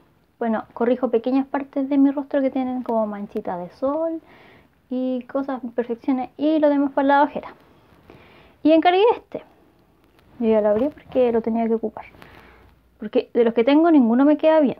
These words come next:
O me queda muy oscuro o muy claro. Y no llega a mi tono perfecto. Y yo había usado este y lo encontré el color perfecto para esta temporada. Y este es el de Saison, el tono Light.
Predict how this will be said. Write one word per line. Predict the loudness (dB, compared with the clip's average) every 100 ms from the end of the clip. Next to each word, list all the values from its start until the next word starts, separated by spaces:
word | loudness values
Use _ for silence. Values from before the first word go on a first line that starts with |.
| -12 _ _ 0
O |
me | 2
queda | 4 4 2 -8 _
muy | 0 0
oscuro | 0 0 0 -2 -10 _ 0
o | 2
muy | 2
claro. | 0 -12 -14 _ _
Y | -6
no | -4
llega | -2 -2
a | -2
mi | -4
tono | -4 -6 -6
perfecto. | -8 -12 -20 _ -20 _ _ _ -20 -20 -6
Y | 0
yo | 4
había | 6 4
usado | 4 2 4
este | 2 0 -2 0
y | 2 0
lo | 0
encontré | -2 -2 0
el | 0
color | 0 0 0
perfecto | -2 -8 -4 -6 -4 -4
para | -4 -4
esta | -8 -8 -10 -10 -6
temporada. | -6 -2 -2 -4 -10 -20 -20 -20 _ _ _ -20 -20 -20 -20 -8 0
Y |
este | 2 2 2 4 4
es | 0 0
el | 0 2
de | 0
Saison, | 2 2 4 4
el | 4 2
tono | -2 -2 -2
Light. | 4 4 4 0